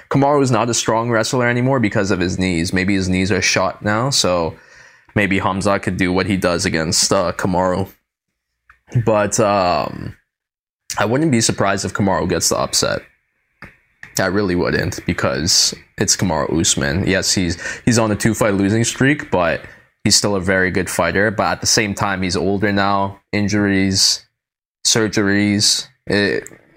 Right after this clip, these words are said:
it's not really looking good for him. And also, he's taking this fight on short notice. Obviously, it's a big opportunity for him, especially since he's moving up to middleweight. But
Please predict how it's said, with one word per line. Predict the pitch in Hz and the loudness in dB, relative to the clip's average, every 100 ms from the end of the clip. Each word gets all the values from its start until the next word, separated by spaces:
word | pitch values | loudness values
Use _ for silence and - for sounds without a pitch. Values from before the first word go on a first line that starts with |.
| _ - | _ -2
it's | 107 147 | 0 2
not | 151 | 2
really | 170 117 | 2 2
looking | 107 107 98 | 0 0 0
good | 95 - | 0 0
for | 95 | 0
him. | 92 | 0
And | 90 104 | 0 0
also, | 110 110 - 110 | 2 2 2 2
he's | 104 - | 2 0
taking | 110 104 101 | -2 0 0
this | 95 | 0
fight | - 95 | 0 -2
on | 98 | -2
short | 95 98 87 | -2 -2 -2
notice. | 80 98 127 139 131 107 120 | 0 2 2 2 2 2 2
Obviously, | 151 214 - 147 | 2 2 2 2
it's | 127 | 0
a | |
big | 107 123 117 | 0 0 0
opportunity | 110 - 120 113 123 127 | 0 -2 -2 0 0 0
for | 143 | 0
him, | 143 151 | 0 0
especially | 117 117 107 110 101 | 0 0 0 0 0
since | 104 98 | 0 0
he's | 95 | 0
moving | 95 90 95 87 | 0 0 0 -2
up | - | -4
to | 113 | -2
middleweight. | 110 113 120 165 170 | 0 0 0 0 -2
But | 101 90 | 0 0